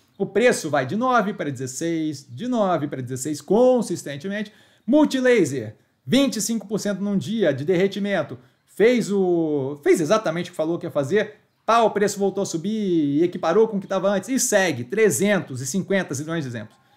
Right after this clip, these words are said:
Tá? Onde o preço teve oscilação agressiva,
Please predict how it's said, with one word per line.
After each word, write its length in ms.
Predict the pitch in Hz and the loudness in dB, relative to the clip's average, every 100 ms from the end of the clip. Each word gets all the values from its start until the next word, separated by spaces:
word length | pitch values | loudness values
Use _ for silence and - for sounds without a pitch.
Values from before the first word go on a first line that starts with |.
| _ _ | _ _
Tá? 160 | 139 160 | 0 4
Onde 180 | 214 220 | 4 4
o 40 | |
preço 440 | 220 233 214 - | 2 2 2 0
teve 240 | 151 180 170 | -2 -2 0
oscilação 320 | 170 160 160 | -4 -6 -6
agressiva, 580 | 165 233 240 294 269 | -2 -2 2 2 0